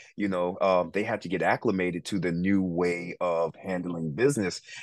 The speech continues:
And, you know, a lot of tough conversations, just being fully transparent. You know, not everybody was mentally in that space. They thought, "Okay, I'm coming back to work in sales.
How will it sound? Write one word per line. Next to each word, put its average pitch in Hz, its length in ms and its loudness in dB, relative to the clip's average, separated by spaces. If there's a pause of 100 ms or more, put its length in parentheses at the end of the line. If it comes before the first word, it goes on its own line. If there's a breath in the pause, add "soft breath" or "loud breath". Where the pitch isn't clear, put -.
(140 loud breath)
And, 95 440 4
you 110 120 6
know, 92 180 4
a - 0 -
lot 110 240 6
of 135 100 4
tough 104 280 2
conversations, 90 760 0
just 104 220 -4
being 92 180 2
fully 87 300 0
transparent. 87 720 0 (200 loud breath)
You 104 60 0
know, 98 80 2
not 110 160 6
everybody 104 380 6
was 85 180 -2
mentally 90 720 0
in 90 160 -2
that 78 200 -4
space. 76 440 2
They 95 100 4
thought, 87 160 4
"Okay, 92 180 2
I'm 90 120 -2
coming 107 240 2
back 104 160 4
to 98 100 -4
work 95 220 0
in 98 80 -4
sales. 90 680 0